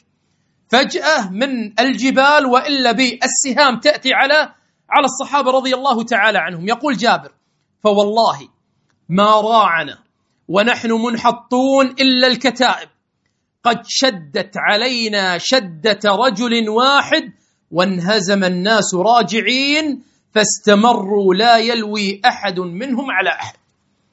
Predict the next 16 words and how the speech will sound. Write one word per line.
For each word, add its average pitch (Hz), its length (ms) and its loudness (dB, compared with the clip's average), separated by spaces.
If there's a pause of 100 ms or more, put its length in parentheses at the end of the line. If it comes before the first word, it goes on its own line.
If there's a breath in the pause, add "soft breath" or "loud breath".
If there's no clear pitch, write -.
(260)
يقول 196 340 0
فجأة 165 560 -2 (440)
سهام، 247 640 0 (840)
نبل 247 580 2 (480)
مثل 302 300 2
الجراد، 269 500 2
رجل 285 280 -2
من 277 100 2
جراد، 214 300 2 (120)
كثيرة 294 640 2
جدًا. 170 540 -4 (640)
بعد 285 380 2
رمي 302 320 0
السهام 277 920 -2
ماذا 294 220 4
حصل؟ 277 500 -2